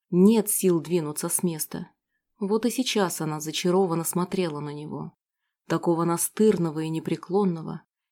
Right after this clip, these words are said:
иногда расчётливого и циничного, но всегда любимого. «Я уже говорила тебе, что ты очень красивый?» —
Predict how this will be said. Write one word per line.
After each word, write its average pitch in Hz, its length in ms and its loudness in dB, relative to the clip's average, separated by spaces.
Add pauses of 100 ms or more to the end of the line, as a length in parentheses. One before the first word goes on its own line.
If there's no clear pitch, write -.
(100)
иногда 165 400 4
расчётливого 180 920 0
и 208 60 2
циничного, 208 880 -2 (720)
но 202 240 2
всегда 196 540 -2
любимого. 147 680 -6 (800)
«Я 180 180 0
уже 180 180 0
говорила 190 480 0
тебе, 170 260 -4
что - 180 -4
ты 160 120 0
очень 160 300 0
красивый?» — 175 640 -6